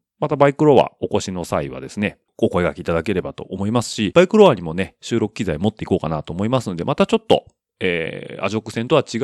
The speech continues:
うようなお声が届けれるかなというふうにも思いますんで、バイクロアはね、えー、名前は言う、知ってるんだけど、行ったことないって方は結構いらっしゃるかもしれませんのでね、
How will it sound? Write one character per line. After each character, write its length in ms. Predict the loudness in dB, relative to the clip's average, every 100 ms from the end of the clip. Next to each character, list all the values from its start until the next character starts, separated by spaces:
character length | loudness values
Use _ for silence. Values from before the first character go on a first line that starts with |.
| -2
う 80 | 0
よ 140 | -2
う 20 |
な 240 | 2 0 0 _ -4
お 80 | 0
声 180 | 0 0
が 140 | -2 _ _
届 260 | -4 2 4
け 20 |
れ 100 | 4
る 80 | 4
か 120 | 2
な 280 | 2 0 -4
と 80 | -6
い 60 |
う 20 | -6
ふ 80 |
う 60 | -8
に 180 | -12 -16
も 200 | -16 -12
思 200 | -8 -6
い 40 | -2
ま 120 | -2
す 120 | -4
ん 60 | -6
で、 160 | -6 0
バ 100 | 0
イ 60 |
ク 100 | 2
ロ 100 | 4
ア 40 | 4
は 60 |
ね、 220 | 2 -8 _
え 140 | -10
ー、 20 | -8
名 140 | -2
前 180 | 0 2
は 140 | 2
言 160 | 0 -2
う、 60 | -6
知 80 |
っ 40 | -2
て 100 | 0
る 100 | 0
ん 20 |
だ 80 | -2
け 80 | -6
ど、 60 |
行 80 | -8
っ 40 |
た 100 | -4
こ 100 | -2
と 60 | -2
な 60 | -6
い 40 |
っ 20 |
て 100 | -6
方 180 | -6 -6
は 60 | -8
結 160 | -4
構 100 | -2
い 40 | -2
ら 80 |
っ 20 | -2
し 60 |
ゃ 40 | -4
る 60 |
か 100 | -4
も 60 | -8
し 80 | -8
れ 80 |
ま 100 | -8
せ 120 | -6 -8
ん 80 |
の 80 | -10
で 120 | -8
ね、 220 | -4 -4